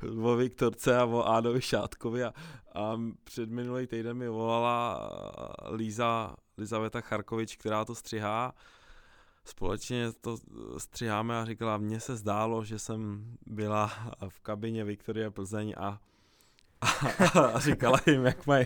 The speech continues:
hrát.“ A, takže já upřímně za prvý se těším, že se toho zbavím, protože ten střih kor u těchto dokumentárních věcí je enormně náročnej. A za druhý se těším na ty reakce těch lidí, protože si myslím, že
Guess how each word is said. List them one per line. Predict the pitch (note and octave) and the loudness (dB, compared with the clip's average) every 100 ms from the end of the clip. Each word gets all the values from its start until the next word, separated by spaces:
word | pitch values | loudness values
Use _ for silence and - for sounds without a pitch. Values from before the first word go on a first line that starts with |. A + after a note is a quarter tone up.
| - | 6
hrát.“ | C3+ A2+ C3 - | 4 4 0 -2
A, | - - E3 E3+ E3+ - | -8 0 2 2 0 -2
takže | C3+ B2+ C#3 | -4 2 4
já | B2+ B2+ C#3+ | 8 8 6
upřímně | D3+ C#3 E3+ E3 D#3+ D#3 C#3 | 2 0 0 4 6 6 4
za | C#3 | 0
prvý | D#3 D3+ D3+ | 0 -2 0
se | D#3 | 0
těším, | D3 C3+ D3+ | 0 0 0
že | C#3+ | 0
se | C3+ C3+ | 0 0
toho | C#3+ | 0
zbavím, | C3+ A#2+ G#2+ A#2 | 2 2 2 -2
protože | - B2+ | -4 -4
ten | A#2 B2+ | -2 -4
střih | - B2+ B2 - - - - | -2 0 0 -4 -16 -18 -2
kor | A#2 | 0
u | A#2+ | 2
těchto | A#2 B2+ A#2 | 0 -2 -2
dokumentárních | A2 - A2+ A2 A#2+ A#2 A#2 A#2 | -4 -4 -4 0 4 4 4 0
věcí | A2+ - | -2 0
je | A#2+ | 0
enormně | G#2 A2+ A2+ A#2 | 0 -2 -2 -2
náročnej. | A2+ G2+ F#2+ G2 - G#2 G#2+ - - - - | 0 0 0 -2 -4 -2 -4 -10 -20 -20 -6
A | G2+ | -2
za | G#2+ A2+ | 2 0
druhý | A#2 B2+ | 0 -2
se | C3 | -2
těším | A#2 A#2 C3 | -2 -4 -2
na | A#2+ A2 | -4 -2
ty | B2 | -2
reakce | A2+ A2 - B2 | 0 -2 -6 -10
těch | B2+ A#2+ | -8 -6
lidí, | G#2 A2+ | -6 -6
protože | G#2 G#2+ A#2+ A2+ | -4 -2 -2 -2
si | A#2 B2+ | -6 -6
myslím, | A2+ - B2 | -6 -6 -4
že | C3 B2+ | -2 -2